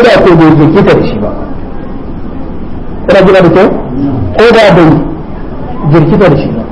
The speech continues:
To amma kuma idan bai jirkita da shi ba, za a kira shi ruwa mai najasa? Eh, ba za a kira shi ruwa mai najasa ba. Misali, ruwa ne drum guda. Ruwa ne drum,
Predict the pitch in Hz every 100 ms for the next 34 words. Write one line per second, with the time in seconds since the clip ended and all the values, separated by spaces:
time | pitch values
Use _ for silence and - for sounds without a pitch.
0 | - - 226 208 254 262 269 285 208 247
1 | 262 185 185 247 226 170 214 226 233 208
2 | 190 214 220 202 208 208 185 151 170 190
3 | 202 - - - - - - - - -
4 | - - - - - - - 135 - -
5 | - - - - - - 190 233 175 -
6 | - 190 175 160 160 147 131 123 - -
7 | - - - - - - - - - -
8 | - 190 190 247 247 208 - - - -
9 | 185 220 269 294 240 165 202 214 160 143
10 | 151 - - - - - - - - -
11 | - - - - - - - - - -
12 | - - - - - - 175 214 233 233
13 | 175 160 196